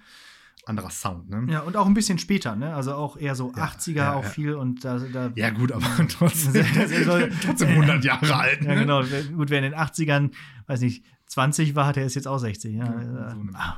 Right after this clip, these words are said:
Speaker 2: Leute, ist die Zeit, wo ist die Zeit nur geblieben?
Speaker 1: So ist das.
Speaker 2: Ja, war denn noch irgendwas, äh, Headliner oder dabei, was man so kennt,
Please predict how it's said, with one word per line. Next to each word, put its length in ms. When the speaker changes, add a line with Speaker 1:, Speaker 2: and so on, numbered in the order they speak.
Speaker 2:
Leute, 280
ist 200
die 40
Zeit, 240
wo 80
ist 100
die 80
Zeit 220
nur 120
geblieben? 340
Speaker 1:
So 60
ist 120
das. 200
Speaker 2:
Ja, 260
war 140
denn 120
noch 240
irgendwas, 600
äh, 160
Headliner 480
oder 160
dabei, 440
was 180
man 180
so 180
kennt, 380